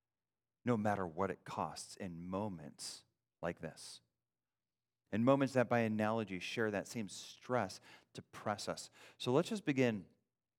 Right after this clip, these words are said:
with, I, I think, a basic presumption you should enter in a text like this is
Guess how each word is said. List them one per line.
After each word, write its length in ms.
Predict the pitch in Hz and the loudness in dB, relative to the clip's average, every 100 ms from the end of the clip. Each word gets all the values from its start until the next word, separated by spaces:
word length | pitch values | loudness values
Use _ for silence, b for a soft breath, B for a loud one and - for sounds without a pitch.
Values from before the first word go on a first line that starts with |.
| _ - | _ 2
with, 140 | 123 | 6
I, 120 | 131 120 | 6 6
I 80 | 117 | 2
think, 340 | - 165 - _ - | 0 -4 -6 _ 0
a 100 | 113 90 - | 0 -2 -4
basic 520 | 156 190 196 - - - _ _ - | 2 2 2 -2 -6 -10 _ _ 2
presumption 600 | 143 110 131 147 127 110 | 2 4 2 2 0 0
you 80 | |
should 140 | 107 110 | -2 -2
enter 220 | 123 127 | -2 2
in 60 | 107 | 0
a 60 | |
text 260 | - 123 113 | 2 -2 0
like 160 | 98 | 0
this 240 | 113 110 - | 2 0 0
is 160 | 98 | -4